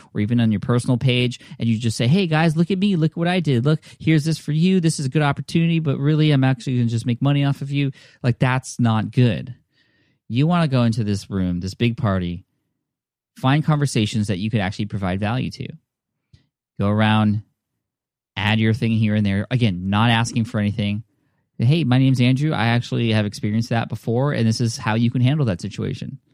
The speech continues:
"Oh, wow, that's really cool, Andrew. Thank you." And you get to a point where you get in that conversation, and then people begin to appreciate you and have you and accept you into that group. And then they say, "Hey, well, what is it that you do?"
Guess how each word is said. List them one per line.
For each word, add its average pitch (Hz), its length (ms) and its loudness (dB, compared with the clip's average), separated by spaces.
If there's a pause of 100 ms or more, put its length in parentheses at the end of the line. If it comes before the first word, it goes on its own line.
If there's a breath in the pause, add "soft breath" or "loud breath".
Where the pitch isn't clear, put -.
(320 soft breath)
"Oh, 262 120 -2
wow, 208 260 -2
that's - 280 -2
really 139 320 -4
cool, 139 200 -4
Andrew. 104 240 0
Thank 202 240 -4
you." 87 100 -2
And 113 160 4
you 131 80 6
get 143 320 -2
to 151 140 -2
a 151 40 2
point 151 460 -2
where 113 320 -2 (320 loud breath)
you - 80 -20
get 101 160 -2
in 113 120 2
that 131 160 -2
conversation, 127 800 -4 (440)
and 104 160 -2
then 104 140 2
people 110 260 -2
begin 110 360 0
to 107 260 -4
appreciate 131 580 -2
you 104 280 0
and 131 100 2
have 117 300 0
you 117 140 0
and 113 80 0
accept - 340 -6
you 107 80 -2
into 104 160 -4
that 98 160 -6
group. 98 260 -8 (500 soft breath)
And 110 120 0
then 107 260 4
they 104 120 0
say, 101 200 -4
"Hey, 170 220 0
well, 135 200 -2
what 135 160 2
is 165 120 0
it 165 100 -4
that 160 160 -2
you 165 160 -2
do?" - 220 -10